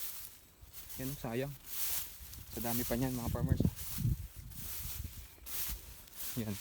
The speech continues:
pero yung sa amin, mga farmers, oh. Ito, na hindi naabunuhan. Mula nung maliit pa, hindi namin naabunuhan yan. So, ngayon pa lang kami nag-aabono. Pero itong karatig namin, ayan. Ganyan.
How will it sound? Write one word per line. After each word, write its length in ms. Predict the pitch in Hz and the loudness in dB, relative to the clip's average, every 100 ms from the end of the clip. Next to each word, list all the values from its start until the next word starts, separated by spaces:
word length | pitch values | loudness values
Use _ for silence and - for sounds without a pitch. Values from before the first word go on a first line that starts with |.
| - - | -2 2
pero 160 | 120 | 4
yung 80 | 127 | 4
sa 160 | 139 139 | 4 4
amin, 320 | 135 123 123 120 | 4 4 2 -2
mga 160 | 120 | -2
farmers, 240 | 127 127 - | 0 0 -2
oh. 80 | 104 - - - - - - - | -6 -8 -18 -18 -16 -16 -14 -6
Ito, 320 | 120 104 104 | 2 2 4
na 160 | 110 | 8
hindi 160 | 123 123 | 10 10
naabunuhan. 720 | 123 117 120 123 113 101 107 - - - - - - - - - - - - - - - - - - 120 | 8 8 8 8 8 6 2 -4 -20 -20 -20 -20 -20 -20 -20 -20 -20 -20 -20 -20 -20 -20 -20 -8 2 4
Mula 160 | 120 113 113 107 110 113 | 6 6 4 4 2 4
nung 80 | 113 | 6
maliit 240 | 117 113 | 6 4
pa, 80 | 104 | 2
hindi 160 | 110 110 | 4 4
namin 320 | 110 110 110 | 4 4 2
naabunuhan 480 | 113 107 107 95 196 | 2 2 2 0 -4
yan. 20 | - - - - | -8 -12 -16 -14
So, 160 | - 117 | 2 6
ngayon 160 | 113 110 | 8 8
pa 80 | |
lang 80 | 107 | 6
kami 160 | 104 104 | 4 2
nag-aabono. 480 | 98 92 95 95 - - - - - - - - | 2 2 2 6 6 6 4 6 4 2 -2 -2
Pero 160 | 110 | 0
itong 160 | 110 110 | 2 2
karatig 400 | 107 104 104 107 | 2 2 2 0
namin, 320 | 101 98 90 95 - - | 2 0 -2 -4 -10 -8
ayan. 200 | - 90 90 - - - - - - - - - - - | -6 -4 -6 -10 -12 -12 -8 -6 -6 -8 -16 -16 -12 -6
Ganyan. 480 | 98 101 107 95 | -2 0 0 -2